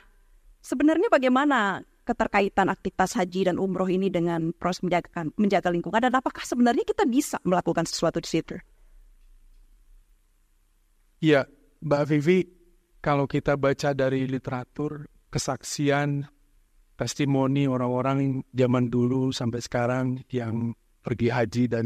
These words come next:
Speaker 2: juga umroh, eh, banyak sekali, eh, kisah-kisah yang sebetulnya layak kita refleksikan terkait, eh, bagaimana agama dan juga masalah lingkungan. Tadi, eh, Prof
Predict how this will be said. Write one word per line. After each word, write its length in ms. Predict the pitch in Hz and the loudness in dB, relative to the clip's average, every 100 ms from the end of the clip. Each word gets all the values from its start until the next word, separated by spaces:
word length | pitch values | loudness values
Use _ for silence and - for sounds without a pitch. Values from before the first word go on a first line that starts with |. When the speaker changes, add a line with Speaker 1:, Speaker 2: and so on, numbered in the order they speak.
| 113 | -2
Speaker 2:
juga 160 | 120 | 0
umroh, 400 | 120 120 120 135 - _ _ _ _ _ _ _ _ | 2 0 0 0 -2 _ _ _ _ _ _ _ _
eh, 340 | 127 123 123 123 | 0 2 0 0
banyak 240 | 127 131 131 | 0 0 -2
sekali, 560 | - 135 139 147 143 - _ _ _ _ _ _ _ _ 143 | -4 -2 0 0 -2 -6 _ _ _ _ _ _ _ _ -12
eh, 240 | 131 127 - | -10 -10 -6
kisah-kisah 720 | 156 - 151 156 - 156 160 | -6 -4 -4 -4 -2 -2 0
yang 560 | 151 135 131 127 127 - - | 0 0 0 -2 -4 -10 -14
sebetulnya 720 | - 139 135 139 139 151 151 151 _ _ - | -12 -6 -4 -2 0 0 0 -2 _ _ -6
layak 320 | 131 135 147 | -2 0 -2
kita 560 | - 135 139 127 127 - _ _ _ _ - | -4 -4 -2 -2 -2 -6 _ _ _ _ -4
refleksikan 800 | 127 - 127 - 131 131 123 113 - | -4 -2 -6 -4 -2 -2 -4 -6 -6
terkait, 480 | 123 - 127 139 131 _ _ _ _ _ _ _ 117 | -6 -2 0 0 -2 _ _ _ _ _ _ _ -6
eh, 200 | 123 120 | -2 0
bagaimana 480 | 123 120 131 131 127 | 0 0 0 0 -2
agama 640 | 123 117 131 139 143 160 | -4 -2 0 2 2 0
dan 240 | 185 127 120 - | -2 -6 -8 -12
juga 240 | 120 123 131 | -6 -2 -2
masalah 320 | 117 - 123 | -2 -4 0
lingkungan. 520 | 123 123 123 120 120 | 0 0 0 0 0
Tadi, 320 | 117 123 131 127 _ _ - | 0 0 0 -2 _ _ -4
eh, 320 | 131 123 123 117 | 2 2 2 -2
Prof 240 | 127 123 | -4 -4